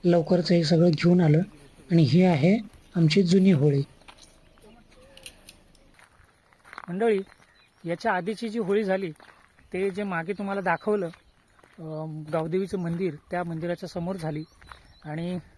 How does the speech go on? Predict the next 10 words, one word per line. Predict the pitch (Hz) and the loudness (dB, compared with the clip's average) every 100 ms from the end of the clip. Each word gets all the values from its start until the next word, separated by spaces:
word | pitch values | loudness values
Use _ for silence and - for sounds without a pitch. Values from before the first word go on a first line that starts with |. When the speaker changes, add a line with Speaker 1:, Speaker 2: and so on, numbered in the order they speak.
| - | -16
Speaker 2:
आत्ता | 147 - 202 | -16 -4 -2
सध्या, | - 175 156 196 156 - - - - _ - - - - - | -2 -4 -2 -4 -6 -14 -20 -20 -20 _ -20 -20 -20 -20 -20
अं, | - 160 156 156 156 165 - - - - - - - - - - | -12 -8 -6 -6 -6 -8 -10 -20 -20 -20 -20 -20 -20 -20 -20 -8
तिथे | 185 196 226 | -6 -2 0
आता | 214 220 220 - | 0 -2 -4 -6
आंब्याची | 190 180 196 202 214 | -4 -2 -2 -2 -4
झाडं | 151 170 | -4 -2
वगैरे | 190 190 | -2 -2
मोठी | 180 170 - | -2 -4 -6
असल्यामुळे | 180 185 185 185 | -6 -4 -4 -4